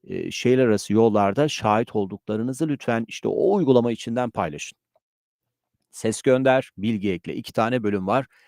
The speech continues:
Buraları lütfen kullanın. Birbirimizle böylelikle yardımlaşalım. Şehir dışında da bayram yolculuğunda da, eee, olanı biteni duyalım, bilelim, öğrenelim.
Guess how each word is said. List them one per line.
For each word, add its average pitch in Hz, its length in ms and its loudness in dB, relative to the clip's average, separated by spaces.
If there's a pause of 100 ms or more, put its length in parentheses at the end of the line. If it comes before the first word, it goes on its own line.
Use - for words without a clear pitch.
(180)
Buraları 117 440 2
lütfen 98 420 -6 (140)
kullanın. 110 640 -4 (400)
Birbirimizle 104 680 -2
böylelikle 104 500 -4
yardımlaşalım. 92 880 -4 (300)
Şehir 107 360 -4
dışında 85 440 -8
da 110 300 0
bayram 107 540 2 (420)
yolculuğunda 90 720 -4
da, 131 260 4 (560)
eee, 92 320 -2 (100)
olanı 113 360 4
biteni 107 500 -2 (800)
duyalım, 104 540 4
bilelim, 98 520 -2 (180)
öğrenelim. 104 640 2